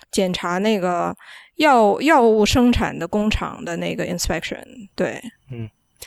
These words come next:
Speaker 2: 啊，说到这里，我们其实以前还有一期跟F D A有关，那期是跟太医来了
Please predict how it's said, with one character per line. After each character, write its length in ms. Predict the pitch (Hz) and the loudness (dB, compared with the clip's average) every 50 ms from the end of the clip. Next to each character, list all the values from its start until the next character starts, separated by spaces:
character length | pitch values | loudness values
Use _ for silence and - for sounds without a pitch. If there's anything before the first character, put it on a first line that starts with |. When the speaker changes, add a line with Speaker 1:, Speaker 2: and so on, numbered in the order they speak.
| _ | _
Speaker 2:
啊， 120 | - - 165 | 0 2 2
说 160 | - - 226 | 4 6 6
到 140 | 247 240 233 | 8 8 6
这 160 | 214 254 254 | 6 4 4
里， 100 | 208 156 | 4 4
我 200 | 143 131 127 131 | 4 4 4 2
们 100 | 131 143 | 2 2
其 160 | 139 - 196 208 | 2 2 2 4
实 180 | 220 226 220 | 4 4 2
以 160 | 208 180 127 | 2 2 -2
前 240 | 107 - 143 165 180 | 0 2 4 4 4
还 280 | - - - 135 160 226 | 2 2 2 4 4 6
有 120 | 254 180 | 6 6
一 60 | 135 | 4
期 180 | 117 - - 139 | 2 2 0 2
跟 120 | 117 135 | 2 4
F 180 | 135 135 135 131 | 4 4 2 2
D 120 | 131 135 | 4 2
A 40 | 135 | 4
有 120 | 135 120 113 | 4 2 2
关， 220 | 123 127 127 127 | 2 2 4 4
那 120 | 156 170 | 4 2
期 160 | 147 - 175 160 | 4 4 4 2
是 100 | 147 151 | 4 2
跟 100 | 165 170 | 0 2
太 160 | 160 170 160 | 2 2 2
医 120 | 160 175 | 2 4
来 200 | 160 135 123 139 | 4 4 6 6
了 180 | 156 160 139 | 6 4 2